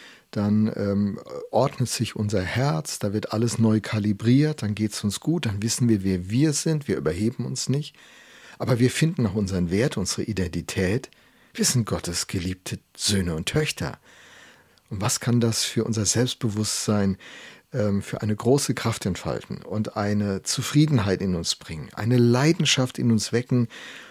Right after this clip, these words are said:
und gleichzeitig eine Bescheidenheit in uns hervorrufen aus dem Wissen, ich bin versorgt, ich bin gesehen, ich habe Bedeutung, ich bin sicher,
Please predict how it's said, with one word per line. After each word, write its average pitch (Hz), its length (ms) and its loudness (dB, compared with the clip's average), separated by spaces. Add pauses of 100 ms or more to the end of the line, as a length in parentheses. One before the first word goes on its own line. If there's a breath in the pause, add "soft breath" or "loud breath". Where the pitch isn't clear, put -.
(160 loud breath)
und 120 100 2
gleichzeitig 147 600 0
eine 120 180 4
Bescheidenheit 113 800 0
in 90 140 0
uns - 340 -4
hervorrufen 104 840 0 (360 soft breath)
aus 98 160 -4
dem 101 180 -2
Wissen, 107 260 -2
ich - 140 -8
bin 98 140 2
versorgt, 131 760 0 (220 loud breath)
ich - 140 -10
bin 107 200 0
gesehen, 127 840 4 (240 loud breath)
ich - 100 -6
habe - 180 -8
Bedeutung, 135 840 2
ich - 140 -14
bin 90 180 -4
sicher, 117 640 2